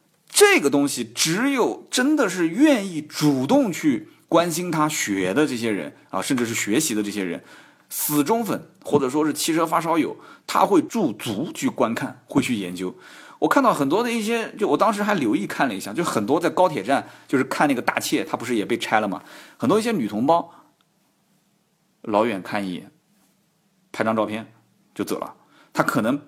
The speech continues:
这张照片她都不知道为什么要拍，她就觉得很特别，她甚至都不会发朋友圈，对吧？很多女孩子可能宁愿就是看到一个好吃的甜点，她拍个照片发朋友圈，她也不会说，啊，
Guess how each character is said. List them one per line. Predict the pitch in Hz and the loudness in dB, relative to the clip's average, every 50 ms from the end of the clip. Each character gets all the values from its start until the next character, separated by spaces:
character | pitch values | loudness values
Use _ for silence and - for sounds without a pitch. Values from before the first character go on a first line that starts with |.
| _ _ | _ _
这 | - - | -4 0
张 | 143 151 156 | 2 2 4
照 | 156 151 | 4 2
片 | 135 143 156 | 2 0 -2
她 | 151 156 156 | -4 -2 -4
都 | 156 | -2
不 | 156 160 | -2 -4
知 | 151 151 | -2 -2
道 | 165 160 | -2 -2
为 | 156 165 | -2 -2
什 | 131 107 | -4 -6
么 | 95 95 | -6 -6
要 | 87 87 | -6 -6
拍， | - 87 | -8 -8
她 | 82 - | -6 -4
就 | 143 180 | -2 -2
觉 | 156 120 117 | -2 -2 -2
得 | 107 110 - - - - | -2 -2 -2 -4 -6 -6
很 | - - 101 | -4 -4 -2
特 | 95 - 127 | -2 -2 -2
别， | 98 92 92 98 - - - - - - _ | -2 -4 -6 -8 -10 -12 -18 -20 -20 -20 _
她 | - 151 151 | -2 -2 0
甚 | 151 - 202 185 160 | 2 2 2 2 4
至 | 147 | 2
都 | 139 143 | 2 2
不 | 120 131 139 | 0 2 2
会 | 160 147 | 2 2
发 | 160 156 | 2 2
朋 | 147 - 131 | 0 0 0
友 | 135 139 117 | -2 -2 -2
圈， | - 139 139 143 - - - - - - _ | -2 -2 -4 -4 -6 -12 -20 -20 -20 -20 _
对 | - 135 135 | 0 2 4
吧？ | 123 113 | 4 2
很 | - 139 135 | 0 0 0
多 | 147 170 170 | 2 2 2
女 | 143 117 | 0 0
孩 | 101 107 135 | 0 0 0
子 | 156 165 143 | 0 0 -2
可 | 113 - 113 | -2 -2 -2
能 | 113 131 156 | -2 -2 -2
宁 | 175 165 | -2 -2
愿 | 170 175 151 123 | -2 -2 -2 -2
就 | 120 139 | -2 -2
是 | 120 120 | -4 -4
看 | - - 156 143 | -4 0 2 2
到 | 135 | 2
一 | 127 | 2
个 | 127 131 | 2 -2
好 | 127 - 104 95 | -2 -2 -4 -4
吃 | - 156 | -2 -2
的 | 147 139 | -4 -4
甜 | 120 - 113 135 | -4 -4 -2 -2
点， | 147 123 - - - - _ | 0 -2 -2 -4 -10 -18 _
她 | - - | -8 -8
拍 | - - - 113 110 | -6 -2 0 0 0
个 | 113 | 2
照 | 113 113 107 | 0 0 0
片 | 104 101 | -2 -2
发 | 101 - 101 | -4 -4 0
朋 | 101 - 98 | 0 0 0
友 | 95 92 | 0 -4
圈， | 85 90 87 92 - - - - _ _ _ _ _ | -10 -12 -12 -14 -16 -20 -20 -20 _ _ _ _ _
她 | - - 143 | -2 0 2
也 | 123 110 | 2 0
不 | - 113 117 | 0 2 4
会 | 147 147 | 4 4
说， | - 165 151 139 - - | 4 4 0 0 -2 -2
啊， | - 165 | -4 -4